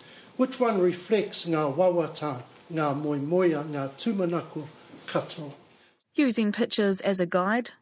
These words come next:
Speaker 2: Takawai Murphy explains the meanings and use of all four flags: the blue ensign New Zealand flag, the red ensign, the Confederation of Tribes flag, and the Tino Rangatiratanga flag.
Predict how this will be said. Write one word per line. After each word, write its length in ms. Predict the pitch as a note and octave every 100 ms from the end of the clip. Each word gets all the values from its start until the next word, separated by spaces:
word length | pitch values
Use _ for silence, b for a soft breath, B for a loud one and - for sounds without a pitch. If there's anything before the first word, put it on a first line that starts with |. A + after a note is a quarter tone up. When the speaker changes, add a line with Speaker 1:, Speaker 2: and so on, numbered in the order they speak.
| _ -
Speaker 2:
Takawai 480 | G3+ F#3+ F3+ E3+
Murphy 400 | F3 G3+ G#3 A#3
explains 560 | F#3+ - - G#3 G3+ F#3+
the 100 | F#3
meanings 640 | G3 B3+ B3 G#3+ G#3+ G#3
and 300 | - G3+ F#3+
use 440 | C4+ A#3 F#3+ - - -
of 140 | F3+
all 380 | G3 G#3 G#3 -
four 500 | F3+ - A3 G#3 G3+
flags: 720 | - F#3+ E3+ C#3+ - - - B B B B -
the 80 |
blue 240 | E3 F3 E3+
ensign 580 | F#3+ G3 F#3 G#3+ G#3+ G#3
New 120 | E3+
Zealand 400 | D3+ D#3 E3 E3
flag, 440 | - F3+ A3 A3+ _ _ _
the 140 | - E3+
red 320 | G3 B3+ G3+
ensign, 720 | F3+ E3 D#3+ - D#3+ E3 G3 - b b -
the 100 | -
Confederation 720 | - F3 A#3 G#3+ G3+ G3+ -
of 140 | E3+ -
Tribes 500 | - G#3 A#3 G3 -
flag, 480 | - E3 F3 A3+ - b b b b G3
and 140 | F#3
the 80 | F#3
Tino 320 | - B3 A#3
Rangatiratanga 800 | G#3 F#3+ - F#3+ F#3 - D#3+ D3+
flag. 420 | C#3+ B2 C#3+